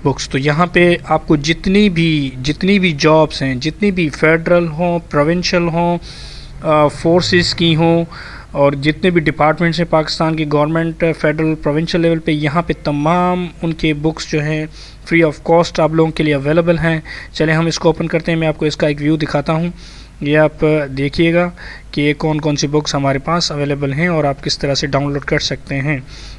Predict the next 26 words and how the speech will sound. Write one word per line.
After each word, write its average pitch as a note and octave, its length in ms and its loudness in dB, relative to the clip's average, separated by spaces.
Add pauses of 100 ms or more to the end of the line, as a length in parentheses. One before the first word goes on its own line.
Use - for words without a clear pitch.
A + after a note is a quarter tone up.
(120)
ये D#3 180 4
देखें E3 440 2
यहाँ C#3 340 0
पे E3 260 2
एसपीएससी D#3+ 520 0
के D#3+ 100 0
जितने D#3 300 0
subject D#3 460 -2
specialist - 640 -2
हैं D#3+ 80 4
उनकी D#3 380 0
books D3+ 300 0
available D#3 420 2
हैं। D#3+ 220 0 (460)
उसमें C#3+ 300 0
biology, D3 520 4
botany, C#3+ 600 2
maths, C#3+ 600 0
chemistry, D3 720 0 (380)
उर्दू, D#3 540 4
english, D#3 440 2 (100)
economics, D#3 680 2
zoology, D3+ 600 2
computer D3+ 420 -2
science, D#3 540 0
physics D#3+ 500 0